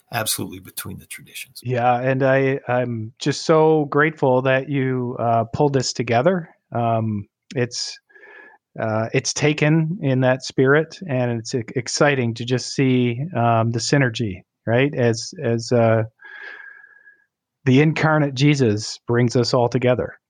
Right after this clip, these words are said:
Speaker 2: And that is a, um, that's a testament in, uh, in your book, but also we see it in, uh, in the way that Christian communities come together.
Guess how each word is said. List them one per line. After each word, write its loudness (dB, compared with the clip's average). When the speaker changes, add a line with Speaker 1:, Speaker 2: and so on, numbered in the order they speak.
Speaker 2:
And -2
that 2
is -2
a, 0
um, -4
that's -2
a 0
testament 2
in, 2
uh, 0
in -2
your 0
book, 0
but 4
also 2
we 2
see 4
it 0
in, -2
uh, -2
in -2
the -2
way 4
that -2
Christian 0
communities 2
come -2
together. -2